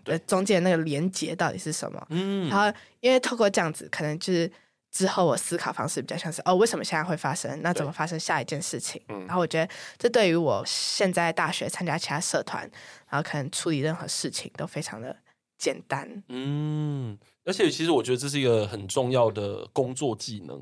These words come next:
Speaker 1: 欸，就是在工作场合上面真的蛮需要的。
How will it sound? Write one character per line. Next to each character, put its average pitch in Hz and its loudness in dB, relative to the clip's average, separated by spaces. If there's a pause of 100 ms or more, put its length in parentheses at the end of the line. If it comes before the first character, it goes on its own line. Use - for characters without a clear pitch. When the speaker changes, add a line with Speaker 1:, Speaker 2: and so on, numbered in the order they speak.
Speaker 1:
欸， 69 -18 (380)
就 151 0
是 151 4
在 147 4
工 123 0
作 135 2
场 - -6
合 123 -4
上 - -8
面 127 2 (120)
真 139 -2
的 135 2
蛮 117 0
需 120 -4
要 113 4
的。 - -8